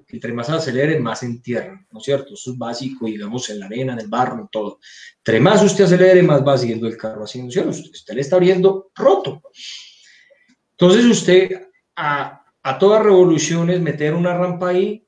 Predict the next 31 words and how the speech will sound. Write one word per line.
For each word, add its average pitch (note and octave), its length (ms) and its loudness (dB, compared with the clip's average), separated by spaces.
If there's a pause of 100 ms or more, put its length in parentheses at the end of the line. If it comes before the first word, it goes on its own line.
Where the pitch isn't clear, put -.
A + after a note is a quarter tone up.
(200)
simplemente D#3+ 880 -8
no C#3+ 200 -6
va C#3+ 80 -4
a - 20 -4
hacer C#3 220 -8
nada. D3 260 -6
Usted G#2 260 -10
debe A#2 140 -2
ir D3 240 -4
poniéndola, D3 720 -2 (180)
ir B2 260 -6
usándola C#3 800 -4
lentamente, A2 840 -8
ir, A2+ 420 -4 (280)
digámoslo, C#3+ 500 4
anclándola A2 540 -2
a C#3+ 40 4
la D3 100 2
llanta D3+ 640 -2 (140)
para A2 260 -2
que G2 160 -4
ella G2 240 -2
vaya C3 240 2
subiendo, D#3+ 460 4
digamos, D3+ 240 4
en E3+ 60 4
el D#3 60 2
barro D3+ 420 2
e B2+ 60 -6
ir A2 200 -4
organizándose. G#2 720 -12